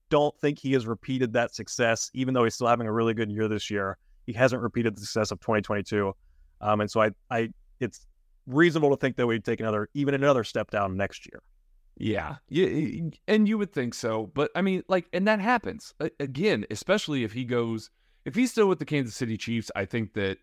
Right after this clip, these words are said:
Speaker 2: he probably, I think his floor is probably nine sacks. Like, I just think it is for the next couple of years, and that's worth a lot of money to this team. Don't get me wrong. Like, I, I think that they'll actually put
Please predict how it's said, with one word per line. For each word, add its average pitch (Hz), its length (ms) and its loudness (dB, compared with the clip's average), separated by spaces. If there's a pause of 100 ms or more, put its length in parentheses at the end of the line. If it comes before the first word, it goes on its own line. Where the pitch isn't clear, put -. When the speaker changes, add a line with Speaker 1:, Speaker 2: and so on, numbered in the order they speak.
(140)
Speaker 2:
he 113 360 -4 (140)
probably, 131 600 2 (320)
I 180 60 4
think 233 120 4
his 233 160 2
floor 185 480 0
is 143 200 0
probably 160 460 2
nine 143 280 -2
sacks. 147 540 -4
Like, 120 200 0
I 127 100 2
just 131 220 -4
think 139 220 -2
it 135 120 0
is 151 240 0
for 113 240 -2
the 110 120 -2
next 107 260 -2
couple 113 320 -2
of 104 60 0
years, 127 340 -2
and 117 180 -2
that's - 380 -2
worth 120 220 -2
a 151 40 -2
lot 135 220 0
of 151 80 -2
money - 400 -4
to 92 100 -4
this 90 200 -4
team. 160 260 0
Don't 127 160 -2
get 135 140 -4
me 127 80 0
wrong. 123 420 2
Like, 92 220 -6
I, 113 180 0 (100)
I 127 140 2
think 196 300 0
that 147 140 0
they'll 143 180 2
actually 135 340 -2
put - 280 -6